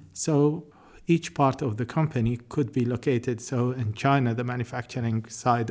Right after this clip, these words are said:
of the team makes sense to be there. While in New Zealand, the innovation type of the team would be here. In, in Australia, the, the implementation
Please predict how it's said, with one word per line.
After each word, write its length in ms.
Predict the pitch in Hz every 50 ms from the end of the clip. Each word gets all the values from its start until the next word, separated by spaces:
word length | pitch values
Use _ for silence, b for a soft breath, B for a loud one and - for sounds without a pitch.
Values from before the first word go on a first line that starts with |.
| - -
of 160 | 131 101 110
the 100 | 120 107
team 480 | - - 156 151 131 107 113 - b b b b b b b b _ _ _ -
makes 280 | 147 139 127 117 -
sense 240 | - - 131 120 - -
to 140 | - 123
be 180 | 110 117 110 107
there. 280 | 101 - 135 127 107 101 - - - - _ _ _ _ _ _ _ _ _ -
While 300 | 143 131 127 127 127 135
in 120 | 123 131
New 140 | 123 127 123
Zealand, 500 | 113 135 139 127 123 123 120 117 - - - -
the 240 | - 123 117 117 117 120 120 - - - - - - -
innovation 680 | 127 117 117 110 107 135 139 135 135 - 131 110 107
type 360 | - 123 117 117 117 113 -
of 220 | - 123 117 123 -
the 220 | 120 113 113 123 131 143 147 -
team 320 | - - 131 117 110 - -
would 240 | 139 135 117 - -
be 120 | 117 110
here. 300 | 104 104 127 123 117 113 - - 135
In, 300 | 135 127 123 120 117 113 b b b b b b _ -
in 440 | - 117 110 110 110 107 110 120 - 120
Australia, 600 | 117 110 - - - 131 127 135 127 120 113 110
the, 300 | 110 113 117 113 117 117 131 139 _ _ _ _ -
the 60 | 123
implementation 840 | 117 110 - - 120 117 113 113 - 147 143 - - 139 120 110 113